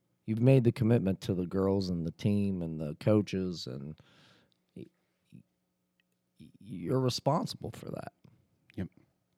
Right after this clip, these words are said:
Speaker 1: You know, same way. Like, <clears throat> there've been many times I'd close down the shop or I'd close down the gym, but I'm responsible to people.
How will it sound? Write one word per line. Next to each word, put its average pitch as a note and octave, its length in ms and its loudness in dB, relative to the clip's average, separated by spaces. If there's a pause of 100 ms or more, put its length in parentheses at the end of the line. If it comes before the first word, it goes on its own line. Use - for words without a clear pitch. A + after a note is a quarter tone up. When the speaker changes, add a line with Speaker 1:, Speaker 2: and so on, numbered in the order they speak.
(760)
Speaker 1:
You F#2+ 160 -2
know, F#2 240 -4 (240)
same E3 260 0
way. D3 320 0 (460)
Like, G#2+ 180 -4 (260)
<clears throat> - 260 -20
there've D3 520 0
been B2 140 4
many B2 240 2
times A#2 260 2
I'd G#2 140 4
close A#2+ 280 2
down A2+ 200 2
the A2 100 2
shop B2 480 0
or F#2 160 -6
I'd F#2+ 140 -10
close C3 260 8
down A#2 220 6
the G#2+ 100 0
gym, A2+ 320 0
but G#2+ 120 -4
I'm A2 140 -4
responsible B2 680 -4
to - 60 -12
people. - 360 -12